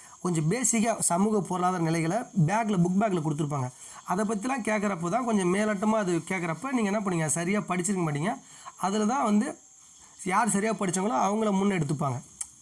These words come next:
ஜாப்புக்கு முன்ன எடுத்துப்பாங்க, நல்ல ரேங்க்ல வருவாங்க. புரியுதுங்களா? அப்ப கண்டிப்பா இப்ப இந்த குரூப் ஒன் எக்ஸாம் பொறுத்த வரைக்கும்,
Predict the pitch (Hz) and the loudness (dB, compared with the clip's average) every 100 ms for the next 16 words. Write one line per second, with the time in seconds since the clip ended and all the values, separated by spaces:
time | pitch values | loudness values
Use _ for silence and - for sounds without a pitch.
0 | - - 180 180 175 175 180 185 170 160 | -8 -2 0 2 0 0 2 2 0 -2
1 | 180 233 208 202 196 180 175 165 147 139 | -2 -2 0 0 0 0 0 0 0 -2
2 | 131 180 175 151 170 - - - - - | -2 -2 0 2 0 -2 -12 -20 -20 -12
3 | 131 165 220 247 180 180 196 214 277 277 | -6 -2 -2 -2 -4 -2 -2 0 -2 -4
4 | - - - 185 185 180 170 254 214 240 | -14 -20 -6 -2 0 2 2 2 0 0
5 | 196 160 185 160 165 156 151 135 147 165 | 0 0 -2 -2 -2 -2 -2 -2 -2 0